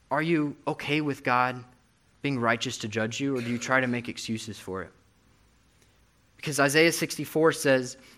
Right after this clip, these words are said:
that even our righteousness is like polluted garments or like filthy rags compared to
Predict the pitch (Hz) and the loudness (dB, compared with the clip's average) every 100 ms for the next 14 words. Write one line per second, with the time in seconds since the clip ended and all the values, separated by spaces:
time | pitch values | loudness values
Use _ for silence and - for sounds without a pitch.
0 | _ 170 165 151 165 156 143 135 123 131 | _ 0 2 0 0 0 2 2 2 0
1 | 147 156 - 135 - 123 123 - 127 135 | 0 -4 -4 -6 -6 -2 -2 -2 -4 0
2 | 147 135 131 127 143 151 - - - _ | 0 0 2 2 0 -4 -8 -10 -12 _
3 | _ _ _ _ _ _ _ _ _ _ | _ _ _ _ _ _ _ _ _ _
4 | _ _ 127 135 131 160 156 156 127 127 | _ _ 0 0 2 0 0 0 2 4
5 | 127 117 - 117 120 110 107 104 | 4 0 -8 -6 -6 -4 -4 -4